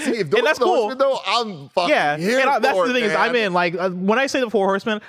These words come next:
Speaker 2: I don't think they're bad games, right? I think they're, they're exciting. I'm gonna play the fuck out of a new Princess Peach game. <laughs>
Speaker 1: Mm-hmm.
Speaker 2: I might play the Luigi's Mansion D S game that I never played.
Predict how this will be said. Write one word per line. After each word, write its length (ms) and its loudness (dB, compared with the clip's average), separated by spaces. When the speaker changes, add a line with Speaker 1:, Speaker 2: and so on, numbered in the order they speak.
Speaker 2:
I 80 2
don't 120 0
think 140 -2
they're 140 2
bad 320 -4
games, 400 -4
right? 160 0
I 100 0
think 120 -4
they're, 100 -2
they're 160 -6
exciting. 340 -4
I'm 180 -2
gonna 180 -2
play 240 -2
the 80 -6
fuck 200 -2
out 60 -2
of 60 -4
a 40 -4
new 120 -2
Princess 340 -6
Peach 260 -8
game. 220 -6
<laughs> 60 -14
Speaker 1:
Mm-hmm. 340 -4
Speaker 2:
I 60 0
might 160 -2
play 140 0
the 100 0
Luigi's 340 -2
Mansion 340 -4
D 160 -2
S 140 -6
game 200 -4
that 80 -2
I 60 -2
never 180 -4
played. 300 -4